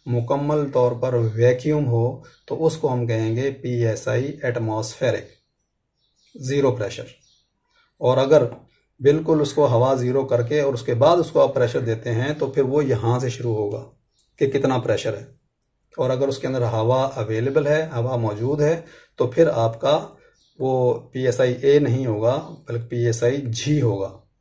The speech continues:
ठीक है, सॉरी, एटमॉस्फेरिक प्रेशर इसको कह सकते हैं, इसको एब्सोल्यूट प्रेशर बोलते हैं। एब्सोल्यूट प्रेशर जो है इसका, वो सही लफ्ज़ है अगर हम वैक्यूम पे चेक करते हैं। एब्सोल्यूट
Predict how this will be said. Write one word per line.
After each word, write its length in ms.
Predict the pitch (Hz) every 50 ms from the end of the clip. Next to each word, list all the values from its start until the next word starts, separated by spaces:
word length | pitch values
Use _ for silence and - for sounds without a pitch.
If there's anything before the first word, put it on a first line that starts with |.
| _ _ _ _ _ _ _ _ _ _ _ _ _ _ _ _ -
ठीक 160 | 117 113 120
है, 220 | 165 160 - - _
सॉरी, 360 | - - 123 123 120 113 113 - - _ _ _ _ _ _ _ _ _ _ _ - _ _ _ _ _ _ _ _ _ _ _ _ _ _ -
एटमॉस्फेरिक 720 | 135 123 123 120 123 135 - - - 139 131 147 147 151 -
प्रेशर 480 | - 135 127 127 - - 156 151 147 143 139 - _ _ _ -
इसको 180 | 120 - 151
कह 180 | 139 139 143 139
सकते 280 | 135 - 147 139 - 151
हैं, 80 | 160
इसको 240 | 165 156 156 - 147
एब्सोल्यूट 500 | 135 139 123 120 - 160 170 180 170 160
प्रेशर 260 | 156 131 113 117 120
बोलते 300 | 117 110 107 101 104 -
हैं। 160 | 110 - - _ - _ - - - - _ _ _ _ _ _ - -
एब्सोल्यूट 460 | 131 123 - - 143 147 160 156 151
प्रेशर 280 | - 127 117 117 - 135
जो 140 | 120 120
है 100 | 123 131
इसका, 460 | 135 - - 147 160 - - - - _ _ _ _ _ _ _ _ -
वो 240 | - 139 165 - - -
सही 360 | - - - 143 143 160 151
लफ्ज़ 340 | 131 123 120 117 117 117 120
है 100 | 123 - - -
अगर 220 | - 123 127 135
हम 220 | 127 131 135 131 117
वैक्यूम 540 | 110 123 123 123 117 - 156 160 156 151 -
पे 100 | 135 117
चेक 220 | 113 120 110 -
करते 240 | - 110 - - 107
हैं। 280 | 101 107 117 - - _ _ _ _ _ _ _ _ _ _ _ _ _ _ - - -
एब्सोल्यूट 580 | 127 120 - - 135 131 139 151 160 160 160